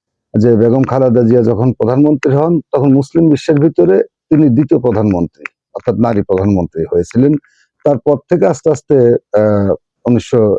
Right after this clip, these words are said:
একানব্বই সালে তিনি প্রধানমন্ত্রী হন, উনিশশো ছিয়ানব্বই সালে আর একটা নির্বাচন হয়, সেখানেও খালেদা জিয়া প্রধানমন্ত্রী হন। তারপর উনিশশো ছিয়ানব্বই সালে আর একটা নির্বাচনে সেখানে শেখ হাসিনা প্রধানমন্ত্রী হন। আহ, দুই হাজার এক সালে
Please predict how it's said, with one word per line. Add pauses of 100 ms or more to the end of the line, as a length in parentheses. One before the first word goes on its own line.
একানব্বই
সালে
তিনি
প্রধানমন্ত্রী
হন, (480)
উনিশশো
ছিয়ানব্বই
সালে
আর
একটা
নির্বাচন
হয়, (400)
সেখানেও
খালেদা
জিয়া
প্রধানমন্ত্রী
হন। (140)
তারপর
উনিশশো
ছিয়ানব্বই
সালে
আর
একটা
নির্বাচনে (360)
সেখানে
শেখ
হাসিনা
প্রধানমন্ত্রী
হন। (840)
আহ,
দুই
হাজার
এক
সালে